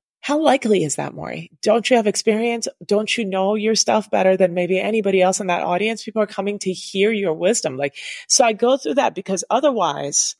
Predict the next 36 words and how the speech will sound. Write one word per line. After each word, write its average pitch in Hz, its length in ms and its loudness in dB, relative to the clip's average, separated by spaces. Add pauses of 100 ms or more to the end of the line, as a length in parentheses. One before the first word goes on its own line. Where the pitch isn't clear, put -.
(720)
I'm, 190 140 4
like, 180 200 0
frozen 165 600 0
in 151 240 -8
fear. 254 360 0
I 185 140 2
can't 208 380 -4
let 175 180 -2
that 151 160 -4
happen 156 360 -8
to - 120 -18
myself. - 560 -14 (640)
You 254 160 4
don't 330 120 6
want 254 160 4
it 233 120 -4
to 202 80 -2
go 175 180 2
that 170 220 -2
far. - 240 -4
So 214 240 4
way 240 320 2
before 190 420 2
that, 233 420 2
I 190 140 4
quickly 240 640 -2
acknowledge 160 800 2
when 151 160 -2
this 139 200 -2
is 143 100 -2
happening, 175 640 -2
when, 156 160 0
like 156 320 -2
I 147 60 4
said, 139 320 2
you, 143 140 -10